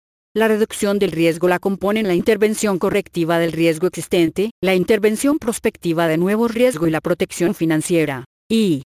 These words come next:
el proceso de manejo de desastres, que comprende la preparación para la respuesta, la preparación para la recuperación,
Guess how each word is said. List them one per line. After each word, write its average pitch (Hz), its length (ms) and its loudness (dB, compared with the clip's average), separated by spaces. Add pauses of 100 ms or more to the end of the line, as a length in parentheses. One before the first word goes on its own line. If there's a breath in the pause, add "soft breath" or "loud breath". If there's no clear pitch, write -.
(140)
el 208 100 0
proceso 165 480 -2
de 202 140 0
manejo 160 380 0
de 175 100 2
desastres, 170 800 -2 (120)
que 196 120 -2
comprende 208 480 0
la 240 100 -2
preparación 170 680 -2
para 165 200 0
la 160 80 0
respuesta, 165 720 -2 (100)
la 170 160 2
preparación 170 640 -2
para 165 220 -2
la 160 100 -2
recuperación, 196 840 -2